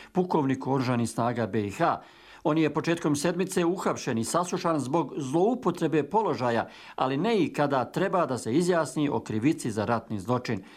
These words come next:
Sve su to dokazi o dvostrukim standardima, navodi Milorad Kojić.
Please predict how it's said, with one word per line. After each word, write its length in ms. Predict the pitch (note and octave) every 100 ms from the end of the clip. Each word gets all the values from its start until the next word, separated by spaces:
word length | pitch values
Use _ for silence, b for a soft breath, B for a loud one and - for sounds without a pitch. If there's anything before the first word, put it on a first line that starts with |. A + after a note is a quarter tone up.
| B B
Sve 220 | - A#3
su 140 | A3+ -
to 160 | C#3
dokazi 540 | A2 C#3+ F#3 G3 D3 D#3+
o 80 |
dvostrukim 600 | - B2+ E3+ - B2+ C3+
standardima, 680 | B2 D#3 E3 D3+ A#2 A#2 G#2 B B
navodi 440 | B2+ A#2 A2+ A2
Milorad 400 | G#2+ G2+ F#2+ F2+
Kojić. 460 | - A#2 A#2 A2